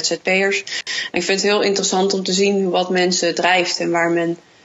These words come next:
eh, eh, ja, tegenaan loopt. En dat heeft ook heel veel raakvlakken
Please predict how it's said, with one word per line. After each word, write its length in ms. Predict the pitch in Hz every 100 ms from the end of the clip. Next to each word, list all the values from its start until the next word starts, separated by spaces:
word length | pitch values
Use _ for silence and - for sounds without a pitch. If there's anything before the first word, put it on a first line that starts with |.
| -
eh, 420 | 170 170 170 175
eh, 100 | 170
ja, 180 | 185 180
tegenaan 420 | 160 175 - 196
loopt. 220 | 190 165 -
En 60 |
dat 160 | 208 214
heeft 260 | 240 294 208
ook 100 | 190
heel 180 | 180
veel 180 | 175 185
raakvlakken 720 | 180 175 - - 175 175 175